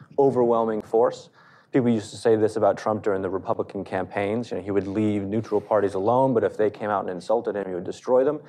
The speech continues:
And that's kinda, he takes that into foreign policy as well. Uh, his Jacksonian, Jacksonianism also,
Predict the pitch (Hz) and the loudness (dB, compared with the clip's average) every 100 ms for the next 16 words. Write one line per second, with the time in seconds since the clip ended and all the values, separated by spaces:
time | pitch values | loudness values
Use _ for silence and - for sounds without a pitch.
0 | - - - 127 123 - 120 117 120 123 | -20 -10 0 0 2 0 0 0 -2 -2
1 | 110 - 104 101 98 95 98 92 90 92 | -2 2 2 2 -4 -4 -2 -2 0 2
2 | 92 - 98 101 107 135 139 _ - - | 2 -2 -6 2 2 2 -2 _ -20 -20
3 | - - 110 104 101 - - 110 - 131 | -14 0 4 6 4 0 -10 -6 2 2
4 | - 143 131 127 120 - _ _ - 117 | 4 2 4 4 2 -2 _ _ -4 2
5 | 123 - 127 120 117 107 104 110 113 110 | 2 2 -2 0 -2 -2 -2 -2 0 2
6 | 107 104 | 2 2